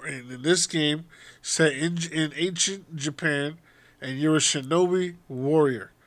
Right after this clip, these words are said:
Speaker 1: Now
Speaker 2: So e-, essentially, think of, uh,
Speaker 1: Mm-hmm.
Speaker 2: the game Shinobi,
Speaker 1: Yeah.
Speaker 2: or think of Ninja Gaiden, Ryu
Speaker 1: Mm-hmm.
Speaker 2: Hayabusa,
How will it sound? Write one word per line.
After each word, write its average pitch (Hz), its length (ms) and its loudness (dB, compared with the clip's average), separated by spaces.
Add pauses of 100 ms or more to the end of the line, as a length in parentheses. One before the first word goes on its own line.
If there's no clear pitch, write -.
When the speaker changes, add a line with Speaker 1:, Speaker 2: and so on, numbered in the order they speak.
(240)
Speaker 1:
Now 135 340 2
Speaker 2:
So 147 220 4
e-, 160 60 4
essentially, 160 760 4 (320)
think 180 260 2
of, 180 360 6 (400)
uh, 160 260 10
Speaker 1:
Mm-hmm. 147 100 2
Speaker 2:
the 143 80 -2
game 160 260 2
Shinobi, 165 580 4 (240)
Speaker 1:
Yeah. 107 160 4
Speaker 2:
or 147 80 4
think 170 220 -2
of 170 100 0
Ninja 175 340 2
Gaiden, 156 380 4 (340)
Ryu 147 300 2
Speaker 1:
Mm-hmm. - 60 6
Speaker 2:
Hayabusa, 175 640 4